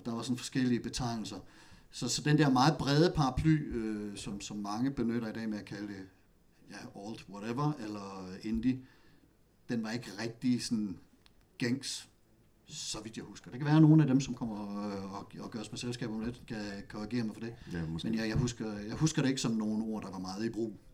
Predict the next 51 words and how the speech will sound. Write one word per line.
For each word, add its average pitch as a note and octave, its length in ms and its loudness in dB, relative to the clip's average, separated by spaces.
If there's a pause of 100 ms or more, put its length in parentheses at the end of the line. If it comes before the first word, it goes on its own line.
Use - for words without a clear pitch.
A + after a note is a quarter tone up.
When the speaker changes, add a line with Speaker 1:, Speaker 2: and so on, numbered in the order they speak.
(720)
Speaker 2:
Men G#2 180 6
nu, A2 80 8
når B2+ 120 6
du G#2 120 -2 (120)
omtaler A2+ 340 2
de F#2 60 -6
her G2+ 120 6
ting, G2+ 180 -2
så - 80 -8
får A2 100 -2
jeg G#2+ 80 0
bare G2+ 120 0
en G2+ 80 2
masse G2 240 -2
billeder A2 280 4
i, F2+ 340 0
i F2+ 100 -10
hovedet, F2+ 340 2
som, F#2 360 0
øh, D2+ 380 0
er, E2 260 -6
at D#2 600 -10
halvfemserne G#2 640 -2 (120)
for F#2 100 0 (100)
jer F2 160 0
i A2 60 0
hvert F#2 160 -2
fald F2 120 -6
har D#2+ 80 -2
været D#2 180 -2
sådan F#2 220 -4
en F2 200 -2 (400)
rigtig F#2 200 -6
fed A2 180 2
legeplads F2 720 -2
i F2 320 -2
Aarhus. F2 580 -10
Altså, D3+ 200 -8
der F2+ 60 -4
har E2+ 200 -2
været D#2 160 -2
plads - 340 -4
til - 140 -4
jer, D2+ 220 -6
der D#2+ 60 -8
har D#2+ 80 -4
været D#2 280 -6
rummelighed G#2+ 380 -2
til E2 160 -6
jer. D2+ 140 -4 (1000)
Speaker 1:
Ja. C3+ 180 8